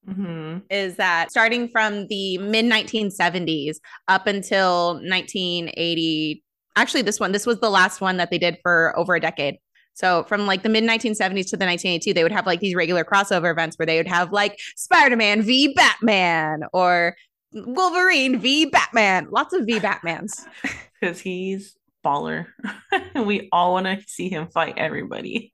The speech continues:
Speaker 1: <laughs>
Speaker 2: Pretty much, pretty much. But they would have, like, all of these crossovers, right? They kind of had a system of reciprocity. So, like, one of their crossovers would be released under Marvel, and then another crossover would be released under D C,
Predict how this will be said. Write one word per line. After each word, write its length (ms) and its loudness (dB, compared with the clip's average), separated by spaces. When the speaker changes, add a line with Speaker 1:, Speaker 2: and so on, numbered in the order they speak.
Speaker 1:
<laughs> 0 -
Speaker 2:
Pretty 540 2
much, 680 -6
pretty 340 -4
much. 460 -4
But 160 -8
they 140 2
would 80 0
have, 180 2
like, 160 2
all 200 4
of 60 2
these 180 -4
crossovers, 800 0
right? 360 2
They 180 2
kind 240 -2
of 60 0
had 160 -2
a 80 0
system 340 -4
of 60 -2
reciprocity. 720 -2
So, 320 -2
like, 300 -2
one 220 -2
of 80 -2
their 100 0
crossovers 680 0
would 100 -2
be 140 -4
released 340 -8
under 140 -2
Marvel, 320 0
and 100 -2
then 120 -2
another 260 -4
crossover 360 -4
would 140 0
be 120 -4
released 320 -4
under 160 -6
D 160 -4
C, 360 -4